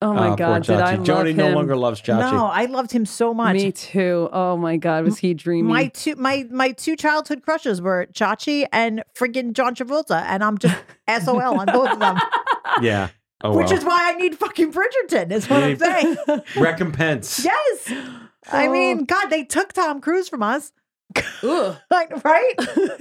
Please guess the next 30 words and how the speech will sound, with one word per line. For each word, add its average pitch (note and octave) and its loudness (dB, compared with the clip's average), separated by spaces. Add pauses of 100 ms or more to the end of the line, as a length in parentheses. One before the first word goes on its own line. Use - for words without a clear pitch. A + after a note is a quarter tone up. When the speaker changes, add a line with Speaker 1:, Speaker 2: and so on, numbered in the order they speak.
(300)
Speaker 2:
So F3 2
do E3 0
we G3+ 2
have A3+ 4
any G3+ 0
sense D#3+ -2
of D3 2
that B2 0
this C3 -2
is A#2+ 0
the B2 -6
start B2 0
of A#2 -2
a A2+ -2
new A2 0
domino G#2+ 0
effect C3 -2
with G#2 -6
Philly A2+ 0
reinstating G#2+ 0
indoor G2 0
mask F#2+ -2
mandates? B2+ -2 (280)
Speaker 3:
I C4 -2
mean, C4+ 0 (280)
we've F#3+ 2
been G3+ -2
at G3 -2
this F3+ -2
for D#3+ -2